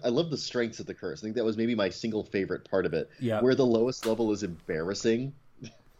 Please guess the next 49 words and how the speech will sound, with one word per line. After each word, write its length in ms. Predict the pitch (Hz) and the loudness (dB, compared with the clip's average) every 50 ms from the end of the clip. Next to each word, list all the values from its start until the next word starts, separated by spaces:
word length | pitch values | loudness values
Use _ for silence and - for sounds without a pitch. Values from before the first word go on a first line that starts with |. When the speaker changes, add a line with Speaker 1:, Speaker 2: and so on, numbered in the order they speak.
| - - - - - - - - - - - - | -20 -20 -18 -18 -18 -18 -20 -20 -20 -12 0 6
Speaker 2:
No, 120 | 156 165 | 8 10
I 140 | 160 160 175 185 | 12 12 12 12
li-, 180 | 190 202 196 - | 12 12 10 12
I 100 | 160 170 | 10 10
like 320 | 175 185 220 262 247 - | 12 12 12 12 12 6
the 80 | - 143 | 0 -2
curses. 480 | - - 165 170 165 - - - 120 | 2 4 6 6 6 4 0 -6 -4
I, 280 | 117 135 147 143 151 156 | -2 0 0 2 4 4
I 40 | 156 | 4
think 200 | - 240 214 185 | 4 2 2 2
it's 140 | 160 - | 0 0
great, 360 | - - 113 117 123 117 104 - | 0 -2 2 2 2 2 2 0
and 100 | 123 127 | 0 2
I 80 | 123 123 | 4 8
like 260 | 143 170 202 185 - | 8 8 8 8 8
that 120 | 185 175 | 6 6
it's, 220 | 156 139 - - - - | 6 4 0 -4 -12 -12
it's 200 | - 165 147 - | -10 -6 0 0
a 60 | 180 | 2
mechanic, 580 | 165 165 156 - - 226 269 277 254 226 160 - | 2 2 2 4 6 8 8 10 8 8 6 4
but 140 | - 160 135 | 2 2 4
there 160 | - 160 156 | 4 4 6
is 220 | 170 180 165 135 143 | 6 4 4 2 2
no 240 | 175 175 170 170 170 | 2 4 4 4 4
real 460 | 160 170 170 170 165 170 156 139 - - | 2 4 4 4 4 4 2 -2 -6 -6
mechanic. 580 | - 156 - - - - 226 247 196 139 - - | -6 -6 -6 -6 -6 0 4 4 4 4 2 -4
It's 160 | 113 - - | -8 -8 -2
more 160 | - 156 160 | 2 4 6
like 140 | 165 151 135 | 6 4 4
a 60 | 135 | 2
guideline. 420 | 120 - 143 147 151 151 127 127 110 | 0 4 6 8 8 8 6 4 0
Speaker 1:
Mm-hmm. 320 | 92 90 87 85 82 - - - | -2 -2 -4 -8 -14 -20 -12 -4
Speaker 2:
Do 80 | - | -2
you 60 | 135 135 | 0 2
know 20 | |
what 60 | 139 147 | 2 2
I 40 | |
mean? 100 | 151 151 | 4 2
It's 120 | 143 131 - | 2 2 0
just, 200 | 151 143 - - - - - - - - - | -2 -2 -4 -6 -20 -20 -20 -20 -20 -14 -4
it, 160 | - 156 156 - | 2 2 4 4
it's 180 | 151 143 - - | 2 -2 0 2
just 180 | 175 143 - | 0 0 2
sort 160 | - 170 160 | 4 4 6
of 60 | 151 151 | 8 8
like, 160 | 151 143 135 | 6 6 4
no, 100 | 175 165 | 4 2
you 160 | 151 135 143 | 4 2 2
can, 340 | 139 - 151 139 127 120 | 2 0 -2 -2 -2 -6